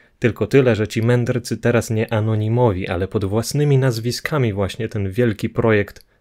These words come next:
cenzury, totalitaryzmu i wielki projekt szerzenia kultu,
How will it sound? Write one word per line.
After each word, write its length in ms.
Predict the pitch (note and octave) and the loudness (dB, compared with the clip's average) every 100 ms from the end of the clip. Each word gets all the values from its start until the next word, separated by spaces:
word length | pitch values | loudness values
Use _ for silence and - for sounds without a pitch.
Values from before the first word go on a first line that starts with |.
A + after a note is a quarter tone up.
| _ | _
cenzury, 680 | - F#2 F#2 C3+ C3+ B2+ A2+ _ _ _ | -4 -2 0 2 2 2 0 _ _ _
totalitaryzmu 1080 | - A2+ G2 G2 G2+ - A#2+ A#2 G#2 G#2 G#2 _ _ _ _ | -6 -2 -2 -2 -2 -2 2 0 0 -6 -8 _ _ _ _
i 100 | A2 | -6
wielki 420 | G2+ A#2 G#2+ - | 2 2 2 -2
projekt 500 | A2+ - A#2 G#2 - | -2 4 4 4 0
szerzenia 540 | - - G#2+ A2+ A2 G#2+ | -10 -6 -2 0 0 -2
kultu, 500 | - C#3+ A#2+ - | 0 2 2 0